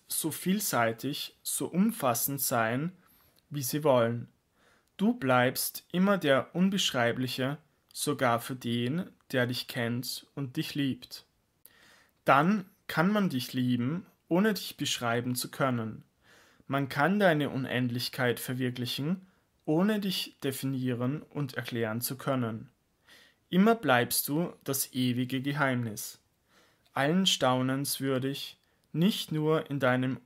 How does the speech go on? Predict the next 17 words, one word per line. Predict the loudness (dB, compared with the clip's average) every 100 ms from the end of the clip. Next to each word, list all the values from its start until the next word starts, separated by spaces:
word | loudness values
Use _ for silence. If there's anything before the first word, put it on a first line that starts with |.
| 0
undenkbaren | 4 4 2 -4 -2 -2 -2 -2 0 -2
Sein | -2 0 0 0 -2 -4 -6
im | -4 -4 -6
Nityadam, | -4 -4 -4 -2 0 2 0 -2 -4 -10 _ _
deinem | 0 0 0 -2 -4 _
Vrindavan, | -10 -6 0 0 2 0 -2 -2 -6 _ _ _ -20 _ -8
sondern | 2 4 4 4
selbst | 2 2 2 0 -4 -4 -10 -8
in | -4
deiner | 0 2 2 0 -2
Weltoffenbarung. | -2 0 0 -2 -4 -4 -2 0 0 -2 -8 -12 -18 _ _ _ _ _ _ _ _ -20 _ _ _ _ _ _ _
Wenn | 6 8 8
man | 6 4
auf | 2 0
dem | 0 -2
inneren | 2 4 4 2 0
Weg | 2 0 0 -6